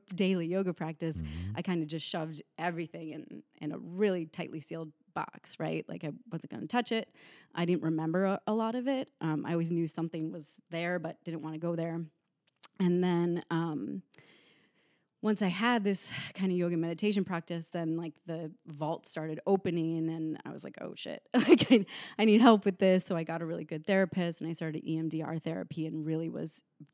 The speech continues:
Speaker 1: diligent and committed to that daily practice of yoga and meditation in the morning. And so I think for me, like, the heal-, the magic healing cocktail was yoga, meditation,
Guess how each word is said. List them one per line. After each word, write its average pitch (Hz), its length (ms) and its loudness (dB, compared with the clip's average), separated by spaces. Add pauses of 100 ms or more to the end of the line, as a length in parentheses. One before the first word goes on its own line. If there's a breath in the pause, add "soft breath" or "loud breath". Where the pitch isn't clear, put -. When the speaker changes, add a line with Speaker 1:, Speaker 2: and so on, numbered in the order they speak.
(100)
Speaker 1:
diligent 160 580 0
and 160 120 -4
committed 156 420 -4
to 170 100 -10
that - 160 -10
daily - 240 -8
practice - 480 -8
of 165 100 -8
yoga 170 200 -6
and 170 100 -6
meditation 180 520 -6
in 180 60 -2
the 185 80 -2
morning. 196 340 0 (380 loud breath)
And 185 160 2
so 196 60 6
I 180 80 6
think 180 160 2
for 175 160 -2
me, 170 260 4
like, 165 320 -4
the 165 140 -2
heal-, 160 420 -4
the 170 100 -2
magic 165 380 2
healing 151 400 -4
cocktail - 800 -6
was - 380 -12 (120)
yoga, 160 480 0
meditation, 156 840 -4